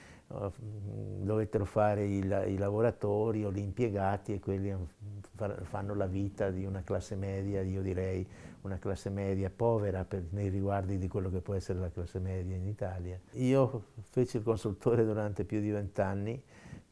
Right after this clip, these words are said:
però il mio impegno era più che altro con i nostri connazionali che si trovavano in situazioni di povertà o di emergenza economica.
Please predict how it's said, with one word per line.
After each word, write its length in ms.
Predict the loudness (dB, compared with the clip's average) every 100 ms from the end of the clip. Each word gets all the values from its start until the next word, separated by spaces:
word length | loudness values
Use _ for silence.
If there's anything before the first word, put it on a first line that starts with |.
| 0
però 380 | 4 6 8 6
il 160 | 4
mio 240 | 2 2 2
impegno 880 | 2 2 4 6 4 2 2 0 0
era 240 | 0 0
più 180 | 0 -2
che 160 | 4
altro 540 | 6 6 4 2 0 0
con 880 | -2 2 4 4 2 -2 -2 0 0
i 100 | -2
nostri 720 | 0 0 -2 -2 2 2 0
connazionali 1160 | -4 -4 -2 -4 -4 -2 0 0 0 0 -2 -6 -6
che 360 | 0 2 0
si 220 | -2 -4 -2
trovavano 540 | 0 4 4 4 2
in 60 | -4
situazioni 1080 | -4 -4 -4 -4 -4 -2 -2 -2 -2 -4
di 120 | -4 -4
povertà 800 | -2 -4 -4 -4 0 0 0
o 80 | -2
di 120 | -2
emergenza 840 | -2 -4 -4 -2 -4 -4 -4 -4 -6
economica. 760 | -6 -4 -4 -4 -6 -6 -6